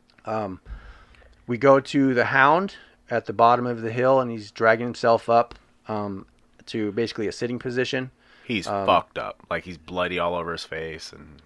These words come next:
Speaker 2: yeah.
Speaker 1: And Arya walks up. Um, the Hound coughs up blood, and he's got a compound fracture on his, uh, right upper thigh. Right, one of the bones is sticking out.
Speaker 2: Ah. Favor broken.
Speaker 1: Um, you know, the Hound says, bas-, I think she asked, you know, "Are you gonna live?"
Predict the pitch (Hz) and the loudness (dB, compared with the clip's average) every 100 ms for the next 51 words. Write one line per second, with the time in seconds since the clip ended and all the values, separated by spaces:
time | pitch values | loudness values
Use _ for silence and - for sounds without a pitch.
0 | - - - - _ - 110 107 123 127 | -16 -14 -14 -18 _ -8 -2 4 6 6
1 | 120 123 127 - 123 117 120 - _ _ | 6 6 4 2 2 2 2 -6 _ _
2 | _ _ 110 104 101 95 95 104 123 123 | _ _ -6 -4 -4 -6 -6 0 0 0
3 | - 120 - 131 - 117 110 110 123 _ | 2 2 2 -2 -2 0 2 2 -2 _
4 | _ _ 107 107 104 101 104 113 101 - | _ _ -8 -6 -6 -6 -4 -2 -2 -2
5 | 127 120 120 107 113 104 - 107 101 107 | -2 0 -2 0 2 2 0 -6 -6 -6
6 | 98 95 92 90 90 - 95 95 113 110 | -8 -8 -8 -10 -12 -8 -6 2 2 2
7 | 101 101 - 80 50 - _ - 95 95 | -2 -6 -4 -4 -4 -10 _ -12 -10 -8
8 | 98 95 101 92 82 80 73 78 82 50 | -8 -8 -6 -6 -8 -8 -8 -8 -10 -12
9 | - 82 73 76 73 69 - 82 _ 110 | -14 -12 -10 -12 -12 -16 -18 -20 _ -6
10 | 104 101 98 - 110 104 104 117 123 120 | -4 -6 -8 -12 -8 -4 0 4 4 2
11 | 123 113 107 98 - - _ _ _ _ | 2 4 2 -2 -12 -16 _ _ _ _
12 | - 156 202 - - 135 151 165 147 127 | 0 6 6 4 -6 -2 -2 -2 2 6
13 | 120 107 - 110 107 107 107 110 101 104 | 6 4 0 -4 -2 -2 -2 -4 -4 0
14 | 110 110 101 | 2 0 -4